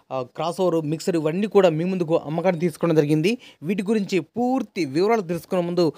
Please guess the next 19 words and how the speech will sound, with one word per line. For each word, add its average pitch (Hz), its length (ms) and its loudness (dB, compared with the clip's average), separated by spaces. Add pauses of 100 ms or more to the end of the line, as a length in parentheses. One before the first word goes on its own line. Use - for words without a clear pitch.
(180)
నాదొక 151 200 0
చిన్న 160 280 0
రిక్వెస్ట్. 147 440 0
మీ 175 140 2
దగ్గర 190 240 6
ఏదైనా 175 200 4
సెకండ్ 160 360 -2
డీజిల్ 165 300 0
కానీ, 165 240 2 (240)
అదేవిధంగా 175 480 2 (220)
మీ 165 140 -2
యొక్క 208 200 2
వ్యాపార 175 440 4
ప్రకటనలు 165 520 2
ఏదైనా 151 260 4
ఇన్ఫర్మేషన్ 165 560 2
మన 151 160 0 (100)
ఛానల్లో 156 300 -2
ప్రకటించాలనుకుంటే 143 800 -2